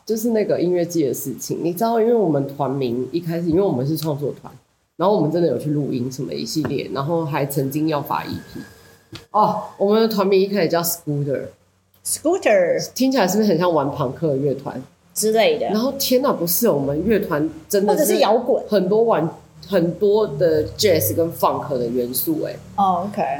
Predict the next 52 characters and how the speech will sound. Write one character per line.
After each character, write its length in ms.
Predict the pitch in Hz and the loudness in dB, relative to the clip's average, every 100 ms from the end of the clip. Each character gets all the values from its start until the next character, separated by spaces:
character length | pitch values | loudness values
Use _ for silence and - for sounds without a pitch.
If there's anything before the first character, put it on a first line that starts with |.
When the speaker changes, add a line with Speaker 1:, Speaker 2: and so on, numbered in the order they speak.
| - | -4
Speaker 1:
对， 240 | 320 247 196 | 2 4 4
然 100 | 220 | 2
后 180 | 320 302 | 2 2
重 200 | 320 415 | 2 4
点 100 | - | 4
是 60 | |
Speaker 2:
funk 140 | 320 - | 4 4
也 60 | |
还 60 | - | 2
不 100 | 185 | 0
错 240 | - 226 | 0 2
啊。 100 | 180 | 2
Speaker 1:
重 160 | 320 381 | 4 4
点 140 | 208 | 4
是 100 | 196 | 2
我 140 | 277 190 | 2 2
后 180 | 269 | 2
来 80 | 202 | 2
就 100 | 190 | 0
觉 160 | 240 180 | -4 -2
得 40 | |
这 160 | 165 233 | 0 0
个 60 | 196 | 0
团 220 | - 147 | 0 -2
名 120 | 151 | 0
实 80 | 151 | -2
在 80 | 147 | -4
太 160 | 175 | -2
白 180 | 151 120 | -2 -2
痴， 180 | 120 190 | -2 0
但 180 | 254 285 | 2 2
其 180 | 202 | 2
实 80 | 160 | 4
每， 260 | - 147 - - | 4 0 -2 -10
就 140 | - 302 | -4 -2
是 100 | 302 | 0
这 100 | 311 | 2
个 100 | 226 | 2
团 200 | 185 156 | 2 2
名， 260 | 170 165 165 | 2 0 -2
我 80 | - | -4
们 120 | 160 | 0
的 80 | 160 | 0
团 220 | 165 156 | 2 2
员 100 | 165 | 2
都 120 | 160 175 | 2 2
很 140 | 143 | 0
喜 140 | 127 120 | -2 -4
欢 200 | 123 139 | -4 -2
他， 140 | 151 | -2
就 140 | 147 | 0
是 260 | 160 165 151 | 0 0 -2